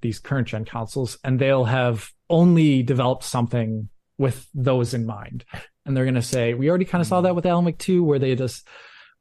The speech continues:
Speaker 1: out of the blue, there was just, like, a t-, random post by Leia on Twitter, one of their engineers,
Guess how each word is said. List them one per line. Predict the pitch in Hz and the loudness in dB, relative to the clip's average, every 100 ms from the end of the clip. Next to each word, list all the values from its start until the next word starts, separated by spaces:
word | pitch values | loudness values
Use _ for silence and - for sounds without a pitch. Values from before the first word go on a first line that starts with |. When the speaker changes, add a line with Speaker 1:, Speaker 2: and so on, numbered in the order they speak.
| - | 0
Speaker 1:
out | 156 | 2
of | 175 | 4
the | 151 | 4
blue, | 147 165 151 | 4 6 6
there | 135 | 4
was | 135 123 | 2 2
just, | 123 | -2
like, | 139 | -2
a | 123 | -4
t-, | - - | -6 -2
random | 139 139 135 | 0 0 0
post | 135 131 - | 0 -2 -2
by | 120 | 0
Leia | 120 127 127 | 0 0 0
on | 117 | -2
Twitter, | 117 - 120 120 | -4 -2 0 -2
one | 147 135 | -2 -2
of | 120 | 0
their | 117 | 0
engineers, | 117 113 120 120 117 127 | -2 -2 -2 -2 -2 -4